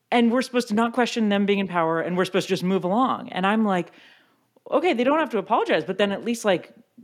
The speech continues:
resign or be ousted or whatever." Like, it, it just, it's like, how is anything going to be better when the next pandemic comes, which, of course, it will? How, how, how have we learned anything when we didn't learn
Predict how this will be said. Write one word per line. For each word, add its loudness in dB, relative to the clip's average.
resign 0
or 2
be -2
ousted 0
or 0
whatever." -2
Like, 0
it, 0
it 2
just, -2
it's -2
like, -2
how 0
is -4
anything -2
going 0
to -4
be -4
better 0
when -2
the 0
next -6
pandemic -2
comes, 0
which, -6
of -6
course, -4
it 0
will? -2
How, -2
how, 0
how 0
have -4
we -2
learned 0
anything -2
when -2
we 0
didn't 2
learn 0